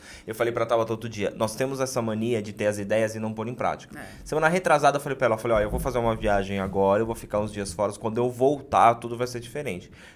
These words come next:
Speaker 1: Teve a ideia, a gente vai sacar o celular, vai gravar. Se você tiver com roupa de academia, se você tiver, vai gravar.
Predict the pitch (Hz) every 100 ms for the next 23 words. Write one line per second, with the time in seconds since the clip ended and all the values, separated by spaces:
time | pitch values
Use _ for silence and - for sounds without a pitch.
0 | - - 156 165 143 127 127 131 127 123
1 | 120 117 117 - 110 107 107 110 107 104
2 | 104 - - 131 143 139 135 135 131 131
3 | 135 131 127 123 117 110 117 123 123 123
4 | 123 - 104 101 113 127 131 131 127 82
5 | -